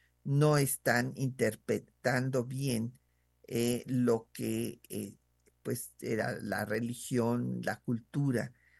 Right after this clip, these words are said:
de los pueblos originarios. Escribió un curso de historia universal para capacitar al magisterio,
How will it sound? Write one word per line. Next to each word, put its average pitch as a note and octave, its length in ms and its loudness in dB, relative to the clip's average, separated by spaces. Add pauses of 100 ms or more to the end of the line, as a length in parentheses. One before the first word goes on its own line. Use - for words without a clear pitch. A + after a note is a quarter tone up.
(200)
de A#2+ 80 2
los A#2+ 180 4
pueblos B2 640 2
originarios. A2+ 1040 -4 (720)
Escribió E3 1120 4 (200)
un C#3 500 -2 (100)
curso E3 600 2
de B2+ 140 2
historia C#3 720 4
universal A#2 880 2 (540)
para G#2+ 320 2
capacitar A2 800 2
al A#2 280 4
magisterio, B2+ 1200 0